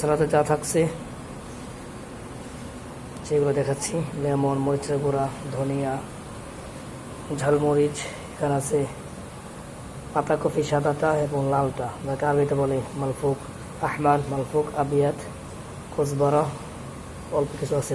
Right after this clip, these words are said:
ধনিয়া আর কি, কুচবারা, তারপর লেমন এবং হলুদ কালার যেগুলো দেখছেন সেটা হচ্ছে পিলপিল রুমি, এটা হলো আসফার মানে হলুদ কালার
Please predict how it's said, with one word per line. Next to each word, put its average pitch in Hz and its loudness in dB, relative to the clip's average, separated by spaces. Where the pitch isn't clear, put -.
ধনিয়া 139 4
আর 139 -4
কি, 139 -2
কুচবারা, 131 0
তারপর 135 -2
লেমন 143 2
এবং 143 -2
হলুদ 165 6
কালার 175 8
যেগুলো 175 4
দেখছেন 170 4
সেটা 160 4
হচ্ছে 170 4
পিলপিল 156 2
রুমি, 151 4
এটা 151 0
হলো 156 4
আসফার 139 2
মানে 139 0
হলুদ 147 2
কালার 123 2